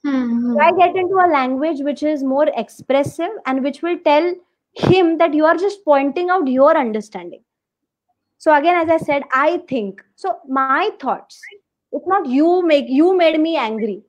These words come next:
Speaker 2: We generally say this, "You made me angry." But it's not
Speaker 1: Right.
Speaker 2: true. I got angry by your comment. I got angry by your unpleasant comment.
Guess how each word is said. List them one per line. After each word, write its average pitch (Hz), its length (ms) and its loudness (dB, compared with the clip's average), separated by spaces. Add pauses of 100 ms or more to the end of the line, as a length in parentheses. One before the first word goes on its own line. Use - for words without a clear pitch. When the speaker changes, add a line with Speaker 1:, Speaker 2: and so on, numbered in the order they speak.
(120)
Speaker 2:
We 269 120 -4
generally 302 320 -2
say 294 180 -2
this, 220 200 -2
"You 262 200 -2
made 254 260 0
me 233 160 -2
angry." 185 360 -12 (520)
But 311 100 2
it's 339 140 -6
not 403 240 -4
Speaker 1:
Right. 226 360 0 (340)
Speaker 2:
true. - 120 -20 (400)
I 311 260 4
got 381 280 0
angry 277 380 0
by 269 180 0
your 285 300 -2
comment. 196 600 -8 (760)
I 254 160 2
got 339 220 2
angry 262 340 2
by 254 160 4
your 277 180 4 (100)
unpleasant 254 680 -2
comment. 185 440 -4